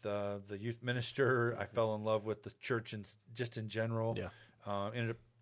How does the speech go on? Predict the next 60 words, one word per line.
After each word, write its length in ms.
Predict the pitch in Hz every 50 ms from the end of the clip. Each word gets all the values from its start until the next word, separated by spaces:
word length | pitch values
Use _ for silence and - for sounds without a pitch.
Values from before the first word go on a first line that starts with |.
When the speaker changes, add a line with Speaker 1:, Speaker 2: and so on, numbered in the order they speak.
| _ _ _ _ _ _ - 110 107
Speaker 1:
being 200 | 113 117 113 110
the 80 | 107
reason 300 | 107 113 117 113 110 107
why 280 | 98 101 101 104 101 101
I 40 | 104
ended 120 | 107 107 110 -
up 80 | -
going 180 | - 107 104 101
to 60 | 101
Bible 260 | 95 98 98 98 101
college 400 | 101 - 104 101 98 98 98 95
and 100 | 98 98
then 160 | 101 110 120 113 117
ultimately 460 | 123 143 143 123 113 110 104 104 104
in 120 | 101 101
ministry. 460 | 101 104 104 101 98 - - 92 95 92 95 101 - _ -
You 120 | 113 104
know, 240 | 95 92 92 95 92 -
uh, 80 | 104 98 95
you 120 | 98 107
met 160 | 107 110 104 113
Mark 240 | 107 104 101 101 -
Wright 200 | 110 101 101 -
not 160 | 107 101 -
that 160 | - 107 101
long 220 | 113 120 123 120 120
ago. 360 | 113 113 175 208 147 117 110 113
Speaker 2:
Yeah, 60 | -
yeah. 140 | 113 127 110 - -
Speaker 1:
He 120 | 123 123
was 160 | 120 117 110
the 80 | 98 -
senior 320 | - - 127 120 113 110
minister 500 | 107 110 110 110 107 - - 110 104 104
at 100 | 104 101
Chambersburg 540 | - - 117 107 104 107 98 98 107 107 104
Christian 320 | - - 113 - - 104 98
Church 300 | - 113 110 104 - -
when 100 | 104 98
I 80 | 98
was 160 | 101 104 98
there. 300 | 98 110 110 107 104 104 - - - - - - - - - - - -
And, 420 | - 110 110 107 104 104 107 104
uh, 280 | 107 104 104 101 101 104
Andy 240 | 107 110 113 110 110
Mahaney 320 | 107 107 98 110 113 113 107
was 180 | 107 101 104
my 140 | 107 107 104
youth 240 | 101 104 110 110 -
minister, 380 | 113 107 104 - - 113 110
and, 100 | 107 101
and 140 | 104 104 101
then 240 | 104 104 104 104 107
Rob 260 | 107 107 101 101 104
Clifton 320 | - - 117 117 - 110 104
came 200 | - 107 104 104
along 260 | 101 101 101 98 98
after 280 | 101 104 101 - - 98
that. 260 | 104 104 104 104 - -
So 260 | - - 113 107 107